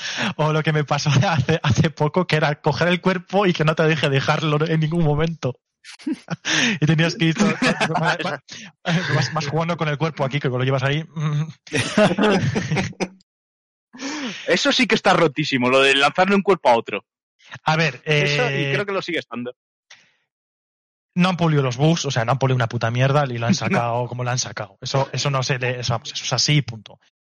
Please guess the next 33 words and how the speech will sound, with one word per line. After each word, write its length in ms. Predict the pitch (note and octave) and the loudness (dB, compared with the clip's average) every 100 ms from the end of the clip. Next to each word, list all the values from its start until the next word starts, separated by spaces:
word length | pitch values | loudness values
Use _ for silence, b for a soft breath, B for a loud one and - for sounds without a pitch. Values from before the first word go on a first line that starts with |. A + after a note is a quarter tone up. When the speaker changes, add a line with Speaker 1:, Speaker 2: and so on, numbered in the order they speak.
| _ | _
Speaker 1:
Que 120 | - C3+ | -2 2
luego 240 | D#3 E3+ | 2 2
igual 380 | D#3+ D#3+ E3 E3+ | 2 2 2 2
el 260 | D#3 C#3+ | 0 0
juego 520 | C#3+ D3+ D3+ D3+ D3 C#3+ | -2 2 2 4 4 4
de, 200 | C#3+ C3+ | 2 2
yo 100 | C3+ | 0
qué 80 | |
sé, 120 | C3+ B2+ | 0 0
de 60 | |
aquí 160 | B2 C#3 | 0 0
a 40 | |
un 120 | C3+ | 2
año, 420 | C#3+ D3 D3+ D#3 C#3 | 0 2 2 2 0
pues 160 | A#2 | -4
todo 100 | C3 | -2
eso 120 | B2+ | -2
está 140 | C3+ B2+ | -2 -2
arreglado 280 | A#2+ A#2+ C3 | 0 0 0
y 20 | |
de 80 | A#2 | 0
puta 240 | A#2 G2+ | -4 -6
madre, 220 | A2 G#2+ | -6 -6
pero 140 | G#2 A2+ | -6 -6
bueno. 180 | A2+ - B B B B B _ _ _ _ _ | -6 -10 B B B B B _ _ _ _ _
Tiene 300 | C3 D3+ C#3 | 0 2 2
bugs, 240 | B2+ A#2+ | -2 0
aunque 400 | C3+ B2 B2+ C3 | 0 2 2 0
siempre 240 | - D3+ E3 | 0 0 2
me 60 | |
han, 120 | E3 D#3+ | 0 0
me, 120 | C3+ C#3 | -2 0
la, 240 | C3+ C#3+ | 0 -2